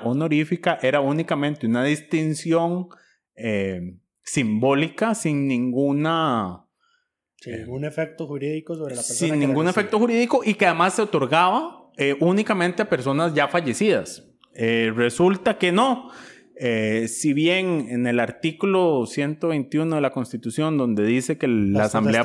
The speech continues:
Speaker 2: potestades
Speaker 1: puede
Speaker 2: de la
Speaker 1: hacer
Speaker 2: Asamblea.
Speaker 1: esto, eh, da-, se da a entender, digamos, que no tiene ninguna relevancia práctica. En el artículo,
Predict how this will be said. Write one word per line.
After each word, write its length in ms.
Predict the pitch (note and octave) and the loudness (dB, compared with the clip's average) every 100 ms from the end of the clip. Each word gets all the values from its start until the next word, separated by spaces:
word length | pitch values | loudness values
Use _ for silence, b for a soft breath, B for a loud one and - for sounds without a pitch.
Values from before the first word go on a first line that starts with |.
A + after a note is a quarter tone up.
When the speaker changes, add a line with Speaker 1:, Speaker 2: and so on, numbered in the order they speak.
| C#3+ | 4
Speaker 2:
potestades 20 | |
Speaker 1:
puede 120 | C3+ | 4
Speaker 2:
de 20 | |
la 60 | B2+ | 4
Speaker 1:
hacer 400 | D3 D3+ D3+ C3+ | 4 2 0 -2
Speaker 2:
Asamblea. 0 | |
Speaker 1:
esto, 280 | D#3 G3+ - b b b b _ | -2 -2 -4 b b b b _
eh, 640 | C3 A#2 A2+ G#2 G2+ G2+ _ _ _ _ _ _ _ _ _ _ | -2 0 0 -2 -4 -8 _ _ _ _ _ _ _ _ _ _
da-, 440 | D#3 C3 C#3 - - | -20 -6 -4 -4 -6
se 140 | D#3 | 0
da 100 | C#3 | 0
a 40 | D3+ | 0
entender, 480 | D#3+ F3+ F3 G3 | 0 2 4 2
digamos, 280 | E3+ F3+ F3 | 2 0 -2
que 60 | C#3 | -2
no 100 | C3 | 0
tiene 200 | D#3+ F3 D#3+ | 0 0 0
ninguna 580 | C#3 D3+ E3 C#3 A2 A2+ B2+ | 0 0 0 -2 -4 -10 -4
relevancia 520 | B2+ A#2 A2+ C#3+ E3+ | 2 4 4 2 0
práctica. 640 | - D#3+ - F3 - F3+ - | 2 0 0 -6 0 0 2
En 300 | G#3 G#3+ G#3+ | 2 4 4
el 120 | G3+ E3+ | 4 4
artículo, 920 | E3+ - F3 E3+ G3 F#3+ G3 F#3+ | 2 -2 -2 0 0 2 2 0